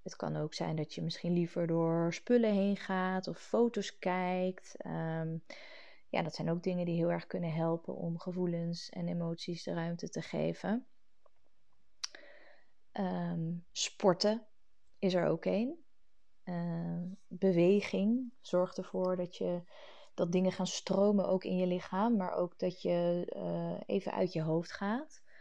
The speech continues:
Eh, daar kom ik zo nog even op terug. Ehm, want een andere mooie, eh, is ook, zeker als het om verdriet gaat, is om jezelf eens gewoon in de spiegel aan te kijken.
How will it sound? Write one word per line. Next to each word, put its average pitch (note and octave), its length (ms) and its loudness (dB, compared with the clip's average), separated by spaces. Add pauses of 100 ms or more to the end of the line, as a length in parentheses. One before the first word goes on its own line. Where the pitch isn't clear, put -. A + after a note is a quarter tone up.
(560)
Eh, F#3 180 -2
daar F3 160 0
kom F3 180 0
ik E3+ 80 -2
zo F3 160 -2
nog E3+ 160 -2
even - 300 -2
op - 160 -8
terug. - 520 2 (520)
Ehm, F3 640 0 (400)
want E3+ 180 -2
een F3 160 0
andere G#3 440 4
mooie, G3 680 2 (120)
eh, F3 440 -4 (540)
is - 280 -2
ook, F3 460 2 (220)
zeker - 360 0
als F3 140 -4
het - 120 -8
om F3 120 -2
verdriet G3 420 0
gaat, F#3 460 0
is F3 340 0
om F3 300 2
jezelf E3+ 480 0
eens D#3 160 -4
gewoon D#3+ 180 -6
in E3 140 -2
de D#3+ 80 -2
spiegel F#3 540 -2
aan E3+ 200 -2
te E3 100 -8
kijken. - 480 -8